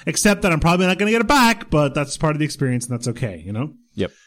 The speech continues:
Speaker 1: He goes to the A T M and he goes, "I'd like to withdraw a hundred dollars," puts in his card, and it goes, bloop, there's a seven dollar charge to use this A T M. Just like,
Speaker 2: <sighs>
Speaker 1: well,
Speaker 2: Awful.
Speaker 1: in the s-, in the red already, right
Speaker 2: No,
Speaker 1: at the gate,
Speaker 2: nah.
Speaker 1: but
Speaker 2: I would, you know,
Speaker 1: whatever.
Speaker 2: I, I, honestly, I mean, I, we've talked about how tight-assed I am.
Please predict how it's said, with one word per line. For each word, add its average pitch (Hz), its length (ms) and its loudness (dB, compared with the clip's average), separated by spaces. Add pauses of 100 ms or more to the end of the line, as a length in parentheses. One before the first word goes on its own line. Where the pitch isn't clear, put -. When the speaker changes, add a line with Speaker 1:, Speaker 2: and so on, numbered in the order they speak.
(160)
Speaker 1:
He 127 80 -8
goes 139 260 -2
to 180 80 -4
the 151 80 0
A 139 40 -4
T 135 160 -4
M 117 140 -4
and 120 80 -4
he 117 60 -6
goes, 110 180 -6
"I'd 120 60 -2
like 110 80 -6
to - 60 -12
withdraw 113 260 -8
a 101 40 -6
hundred 117 200 -8
dollars," 120 360 -8
puts - 180 -10
in 123 60 -6
his 120 100 -10
card, 113 220 -6
and 113 80 -6
it 107 60 -12
goes, 120 220 -4
bloop, 392 240 -2 (520)
there's 113 260 0
a 104 120 -2
seven 160 360 -2
dollar 127 240 -2
charge 113 480 -8
to 110 80 -6
use 104 160 -2
this 107 140 -4
A 104 100 -6
T 107 180 -10
M. - 160 -18
Just - 280 -12
like, - 140 -20 (180)
Speaker 2:
<sighs> - 160 -20
Speaker 1:
well, 147 380 -6 (580)
Speaker 2:
Awful. 95 220 0
Speaker 1:
in 175 100 6
the 156 60 4
s-, - 140 0 (140)
in 220 180 8
the 214 100 8
red 202 460 4
already, 190 560 4
right 151 420 2
Speaker 2:
No, 185 60 2
Speaker 1:
at 165 140 -2
the 147 60 -6
gate, 127 220 -2
Speaker 2:
nah. 113 220 0
Speaker 1:
but 139 200 -6
Speaker 2:
I 120 120 4
would, 147 240 4
you 143 80 4
know, 147 80 4
Speaker 1:
whatever. 139 260 2
Speaker 2:
I, 151 60 4
I, 165 80 -2
honestly, 196 540 2
I 135 80 4
mean, 139 120 4
I, 143 60 4
we've 139 160 2
talked 139 200 0
about 123 120 0
how 113 120 0
tight-assed 101 440 -2
I 101 40 -2
am. 143 180 -6